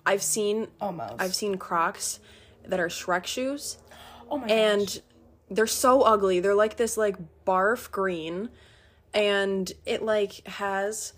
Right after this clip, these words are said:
Speaker 2: Like, all these features
Speaker 1: like,
Speaker 2: and stuff?
Speaker 1: specks and, like, gro-, like, just,
Speaker 2: Ooh.
Speaker 1: it looks, like, worn and dirty, and then you put, like, the, what is it, gibbets?
Speaker 2: Yeah.
Speaker 1: Uh, you put those on top, and then it, like, has the ear, like, the horns, whatever
Speaker 2: Oh
Speaker 1: they're
Speaker 2: my
Speaker 1: called.
Speaker 2: goodness, yeah.
Speaker 1: And then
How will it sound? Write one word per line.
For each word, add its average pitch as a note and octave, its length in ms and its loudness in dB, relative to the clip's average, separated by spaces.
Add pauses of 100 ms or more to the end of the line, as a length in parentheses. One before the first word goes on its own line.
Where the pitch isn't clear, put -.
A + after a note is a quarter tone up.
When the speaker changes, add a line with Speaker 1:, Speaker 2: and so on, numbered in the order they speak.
(720)
Speaker 2:
Like, A#3+ 160 0
all A#3 100 10
these A3+ 140 4
features G#3+ 280 2
Speaker 1:
like, G#3+ 180 8
Speaker 2:
and B3+ 60 -2
stuff? C#4 280 4
Speaker 1:
specks A3+ 340 4
and, A3+ 160 4
like, G3 320 2
gro-, G3 380 6
like, G3+ 340 0 (100)
just, A#3 280 0
Speaker 2:
Ooh. A3 60 -6
Speaker 1:
it A3+ 120 4
looks, C#4+ 240 2
like, F#3+ 260 2
worn A#3+ 560 0
and F#3 220 0
dirty, G#3+ 420 0
and G3 140 0
then G3 140 0
you G3 80 -2
put, G3+ 260 -2
like, G3+ 140 -4
the, F3+ 340 2 (120)
what F3+ 140 -4
is E3 60 -4
it, D#3 140 -10
gibbets? G3 540 -6 (200)
Speaker 2:
Yeah. G3+ 460 0 (500)
Speaker 1:
Uh, F#3 160 0
you F#3 100 -6
put G3+ 200 -2
those G3 160 2
on G3+ 160 -2
top, F3 320 0 (320)
and G3 100 -2
then F#3 140 -2
it, E3+ 100 -6
like, F3+ 160 -6
has F3+ 220 -8
the F#3 200 -6
ear, F3+ 440 -8
like, F#3+ 300 -14
the F#3+ 60 -10
horns, G3 560 -10
whatever G3+ 200 -10
Speaker 2:
Oh - 20 -10
Speaker 1:
they're A#3 140 -4
Speaker 2:
my - 40 -12
Speaker 1:
called. F#3+ 300 -6
Speaker 2:
goodness, F#3+ 460 -12
yeah. F#3+ 180 -10
Speaker 1:
And G3 140 -6
then F3+ 460 -10